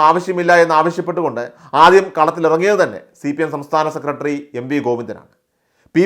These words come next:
പി ദിവ്യയെ രക്ഷിക്കുക മാത്രമല്ല, നവീൻ ബാബുവിൻ്റെ കൊലപാതകത്തിൽ മറ്റു പലതും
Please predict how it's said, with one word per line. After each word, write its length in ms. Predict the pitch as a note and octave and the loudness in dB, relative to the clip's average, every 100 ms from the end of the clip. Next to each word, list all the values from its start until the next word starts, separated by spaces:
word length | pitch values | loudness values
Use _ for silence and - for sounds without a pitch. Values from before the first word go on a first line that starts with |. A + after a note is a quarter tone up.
| G3 | 0
പി 80 | A3 | -2
ദിവ്യയെ 220 | G3+ G#3 G3 | 4 6 4
രക്ഷിക്കുക 360 | E3+ F#3 F3+ F#3+ F3 | 2 -4 2 4 4
മാത്രമല്ല, 360 | E3+ F3 D#3 C3 | 4 2 0 0
നവീൻ 240 | C3+ E3 F3+ | 0 0 4
ബാബുവിൻ്റെ 420 | F3+ E3+ E3+ E3+ E3 | 4 4 2 0 2
കൊലപാതകത്തിൽ 640 | C#3+ C#3+ D#3+ E3 D#3+ D#3 D3+ - - | 2 4 4 4 2 0 -4 -8 -4
മറ്റു 220 | C#3+ - G#3 | 0 2 2
പലതും 300 | D#3+ G3 F3+ | 4 4 0